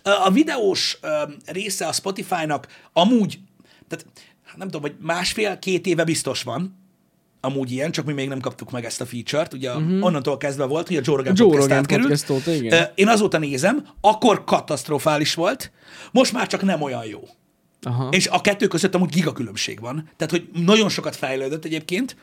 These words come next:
Speaker 1: Most már
Speaker 2: De
Speaker 1: például
Speaker 2: így
Speaker 1: van
Speaker 2: minőségben,
Speaker 1: Igen,
Speaker 2: vagy?
Speaker 1: most például múlt héten már lett kép a képben.
Speaker 2: Na.
Speaker 1: Ö, stb. És most már,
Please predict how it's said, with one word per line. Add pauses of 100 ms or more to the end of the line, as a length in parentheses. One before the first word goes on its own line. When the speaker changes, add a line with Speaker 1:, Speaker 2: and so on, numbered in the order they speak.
Speaker 1:
Most
már
Speaker 2:
De
Speaker 1:
például
Speaker 2:
így
Speaker 1:
van
Speaker 2:
minőségben,
Speaker 1:
Igen,
Speaker 2:
vagy?
Speaker 1:
most
például
múlt
héten
már
lett
kép
a
képben. (500)
Speaker 2:
Na. (220)
Speaker 1:
Ö, (100)
stb. (160)
És
most
már,